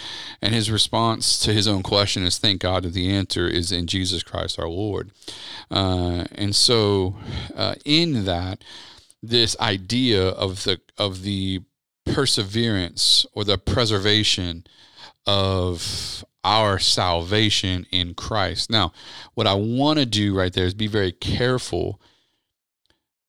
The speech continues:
Go back and watch the sermon, or at least listen to it, please, because I think it will help give a lot of context. This is just a follow-up to the sermon. You really need to go watch or listen to it.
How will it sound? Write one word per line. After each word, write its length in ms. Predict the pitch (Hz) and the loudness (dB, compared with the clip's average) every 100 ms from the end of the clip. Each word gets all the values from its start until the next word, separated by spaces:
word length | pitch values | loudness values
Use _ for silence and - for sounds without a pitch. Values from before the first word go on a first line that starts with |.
| _ - | _ 0
Go 180 | 147 170 | 4 4
back 260 | 160 147 | 4 2
and 100 | 120 104 | 2 2
watch 240 | 95 - | 2 0
the 80 | 85 | 0
sermon, 480 | - 82 78 80 - | 2 0 -4 -8 -6
or 140 | 92 | -2
at 60 | 85 95 | 0 2
least 260 | 101 95 92 | 2 2 2
listen 260 | 87 87 | 2 0
to 140 | 104 87 | -2 -4
it, 140 | - | -4
please, 560 | - 82 60 - - - | -6 -4 -6 0 2 2
because 300 | 98 - 90 | -2 0 0
I 100 | 87 | 0
think 340 | - 117 110 - | 0 0 0 0
it 140 | - 98 | 0 0
will 160 | 85 | 2
help 280 | 85 101 101 | 2 0 0
give 120 | 98 | -2
a 40 | 92 | 0
lot 160 | 87 | 0
of 60 | 73 | 0
context. 380 | - 90 80 - | 0 -2 0 0
This 160 | 120 110 | 2 2
is 120 | 98 | 2
just 160 | 110 | 2
a 120 | 85 80 | 2 0
follow-up 760 | - 107 101 110 104 101 - | -2 2 2 4 2 0 0
to 100 | 98 | 0
the 100 | 85 | 0
sermon. 400 | - 87 85 87 | 0 0 -2 -4
You 180 | 92 92 | -2 0
really 280 | 95 101 98 | 2 2 2
need 140 | 95 | -2
to 40 | 87 | 0
go 120 | 87 | 0
watch 280 | 82 78 - | 0 -2 -4
or 60 | 78 | -4
listen 260 | 73 67 | -4 -6
to 120 | - | -8
it. 120 | - | -8